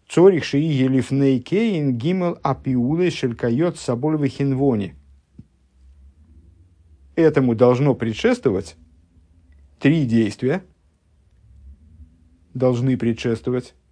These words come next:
которые условно можно обозначить как инжирщик, грузчик, лавочник. Шаальидейзеу ахонес ваахшорас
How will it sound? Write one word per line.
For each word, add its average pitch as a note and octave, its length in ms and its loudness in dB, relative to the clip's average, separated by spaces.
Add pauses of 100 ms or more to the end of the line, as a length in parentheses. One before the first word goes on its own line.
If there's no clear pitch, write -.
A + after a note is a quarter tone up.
(1500)
которые C3+ 460 4
условно A#2+ 480 0
можно A#2 340 0
обозначить A2+ 640 -2
как - 440 -4 (280)
инжирщик, A#2+ 720 -6 (160)
грузчик, E3 600 -4 (320)
лавочник. A2 560 0 (1900)
Шаальидейзеу C#3 1300 2
ахонес C3 640 -2
ваахшорас B2 960 -2